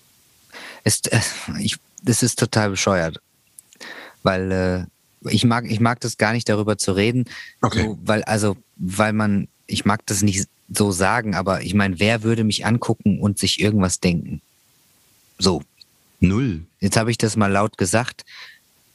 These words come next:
Speaker 1: aber es ma-, es macht mich halt nicht weniger bunt, nicht weniger Regenbogen und sollte es trotz-, also sollte es was ändern, wenn man jemandem etwas mehr oder weniger ansieht?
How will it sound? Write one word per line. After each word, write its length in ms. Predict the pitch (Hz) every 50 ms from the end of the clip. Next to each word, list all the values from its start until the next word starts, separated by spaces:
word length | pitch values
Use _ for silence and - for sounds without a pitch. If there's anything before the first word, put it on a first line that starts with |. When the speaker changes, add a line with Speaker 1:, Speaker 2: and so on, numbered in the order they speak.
| _ _ _ _ _ _ _ _ _ -
Speaker 1:
aber 200 | 101 98 104 107
es 100 | - -
ma-, 180 | 107 113 113 - _
es 180 | - 117 -
macht 200 | - 117 113 - _
mich 160 | - - -
halt 160 | 110 110 107 107
nicht 180 | 104 92 101
weniger 360 | 95 104 104 101 85 92 85
bunt, 300 | 80 - 95 110 131 131 - -
nicht 140 | 127 -
weniger 360 | - 104 104 104 95 95 92 87
Regenbogen 640 | 95 98 113 123 117 113 117 117 117 123 127 127 - - - - - _
und 400 | _ 123 135 147 151 - - - - _ _ _ _ _ _ _ _ _ _ - - - - _ _ _
sollte 360 | 95 101 104 117 120 - -
es 180 | - 110 - -
trotz-, 320 | - - 101 - - - -
also 200 | - 95 90 92
sollte 380 | 87 82 92 92 113 123 - 113
es 180 | - - - -
was 180 | 101 - -
ändern, 360 | - 95 95 107 117 117 113
wenn 140 | 107 101 101
man 160 | 104 98 98
jemandem 480 | 92 92 95 98 101 101 95 - 95 90
etwas 360 | - - - - 95 - -
mehr 200 | 90 92 92 98
oder 160 | 98 95 87
weniger 360 | 90 92 90 92 85 - - -
ansieht? 640 | 85 90 110 110 - - - - - - - -